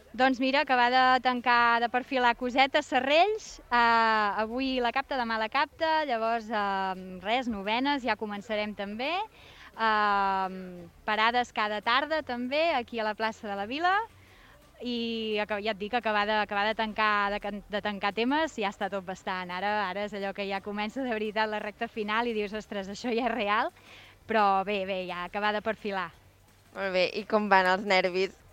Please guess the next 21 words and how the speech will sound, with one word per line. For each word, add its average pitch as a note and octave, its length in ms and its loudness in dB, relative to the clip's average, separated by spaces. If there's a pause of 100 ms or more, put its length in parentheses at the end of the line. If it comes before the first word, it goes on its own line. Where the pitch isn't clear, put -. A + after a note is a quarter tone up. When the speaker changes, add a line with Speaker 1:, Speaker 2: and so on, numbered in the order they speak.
(120)
Speaker 2:
ara G3+ 160 4
que G#3 100 2
no G#3 140 0
en G#3+ 40 -6
sent G#3+ 280 -4
ningú? G#3 320 -2 (220)
Speaker 1:
<laughs> D4+ 260 -6
Sí, C#4+ 240 -4 (300)
<laughs> - 380 -16
n'hi A#3 140 0
ha, A3 140 2
n'hi G#3+ 160 -4
ha, G3+ 180 2
de G3 80 -4
nervis G3+ 400 -4
n'hi B3 140 0
ha. F#3+ 300 -2 (440)
N'hi G#3 140 -8
ha G3+ 80 2
perquè, G#3 240 -6
clar, G#3 220 2